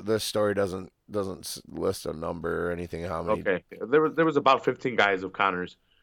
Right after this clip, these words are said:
Speaker 2: So Conor gets into the Barclays Center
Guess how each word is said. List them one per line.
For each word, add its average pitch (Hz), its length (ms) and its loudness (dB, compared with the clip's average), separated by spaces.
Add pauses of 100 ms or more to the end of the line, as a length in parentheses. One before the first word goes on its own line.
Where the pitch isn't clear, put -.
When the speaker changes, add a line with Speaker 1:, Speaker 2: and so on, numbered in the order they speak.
(640)
Speaker 2:
So 113 880 4
Conor 135 680 4 (220)
gets 135 200 4
into 143 120 2
the 123 80 0
Barclays 123 460 2
Center 101 460 2